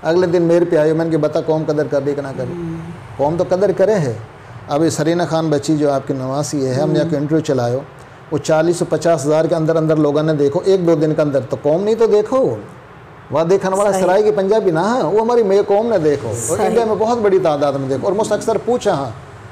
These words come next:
Speaker 1: हमने जाहिर है बच्ची के नंबर, नंबर तो ना लो, अब डालो, अगर हम नंबर डालता तो लो-, आप, आप पे पता चलता वाकई कि भाई लोगों ने वो पसंद करो कि ना करो।
Speaker 2: हाँ जी।
Speaker 1: भाजी, और कुछ आप मेवाती हवाला से कुछ कहना चाहो नाजरीन के हमारे?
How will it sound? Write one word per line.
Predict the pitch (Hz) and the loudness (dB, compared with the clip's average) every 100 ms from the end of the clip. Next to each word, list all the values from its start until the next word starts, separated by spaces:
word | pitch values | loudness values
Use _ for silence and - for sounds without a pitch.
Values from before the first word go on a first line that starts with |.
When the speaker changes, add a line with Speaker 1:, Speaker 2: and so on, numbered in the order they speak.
| - - | -10 -2
Speaker 1:
हमने | 156 175 | 0 2
जाहिर | 170 165 | 2 2
है | 185 160 | 2 0
बच्ची | 165 170 | 0 0
के | |
नंबर, | 170 160 175 | 0 0 0
नंबर | 180 180 | 0 0
तो | 175 | 0
ना | 185 | 2
लो, | 247 | 2
अब | 240 | 2
डालो, | 196 175 165 120 - - - - | 4 4 4 0 -6 -16 -16 -6
अगर | 151 180 | 0 0
हम | 185 | 2
नंबर | 165 170 185 | 0 2 2
डालता | 170 151 156 165 208 | 2 2 2 2 0
तो | 208 | 2
लो-, | 175 170 | 2 2
आप, | 180 180 | 0 0
आप | 180 190 | 0 0
पे | 202 | 0
पता | 202 226 | 2 0
चलता | 226 185 175 | 2 2 2
वाकई | 175 160 - 180 | 2 2 2 2
कि | 202 | 2
भाई | 185 185 | 2 4
लोगों | 170 170 | 4 2
ने | 170 | 0
वो | 170 | -2
पसंद | 160 156 165 | -2 -4 -2
करो | 147 139 | 0 0
कि | 127 | -2
ना | 120 | -6
करो। | 110 - 190 | -8 -10 -6
Speaker 2:
हाँ | 196 | -4
जी। | 175 175 165 - - - - - - | -4 -6 -8 -12 -16 -16 -16 -10 -4
Speaker 1:
भाजी, | 165 190 | 0 0
और | - 190 208 | 0 2 2
कुछ | 208 196 | 0 -2
आप | 185 170 - - - - - - | -2 -2 -6 -12 -14 -14 -16 -8
मेवाती | 156 147 160 160 | -2 0 2 2
हवाला | 156 139 143 147 | 0 0 0 -2
से | - | -4
कुछ | 139 | -6
कहना | 147 135 147 | -4 -6 -4
चाहो | 139 131 131 | -4 -4 -2
नाजरीन | 131 120 123 123 | -4 -4 -6 -6
के | 123 | -8
हमारे? | 117 113 123 - | -8 -10 -14 -18